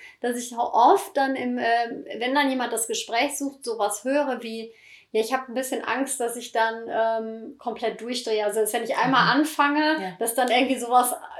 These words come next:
Speaker 1: dass man auf
Speaker 2: Mhm.
Speaker 1: einmal das Gefühl hat, „Jetzt dreh ich komplett durch, jetzt bin ich in meinem Alltag nicht mehr dazu in der Lage,
Speaker 2: Ja.
Speaker 1: ähm,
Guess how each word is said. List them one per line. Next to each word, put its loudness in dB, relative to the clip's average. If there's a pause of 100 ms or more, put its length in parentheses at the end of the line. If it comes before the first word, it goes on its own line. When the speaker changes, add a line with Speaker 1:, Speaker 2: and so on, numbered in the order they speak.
Speaker 1:
dass 0
man 2
auf 4
Speaker 2:
Mhm. 2
Speaker 1:
einmal 2
das -4
Gefühl -4
hat, 0
„Jetzt 0
dreh 2
ich -4
komplett -4
durch, 2
jetzt -6
bin -8
ich -10
in -8
meinem -4
Alltag 0
nicht -10
mehr -6
dazu -4
in -8
der -6
Lage, 0
Speaker 2:
Ja. -2
Speaker 1:
ähm, -10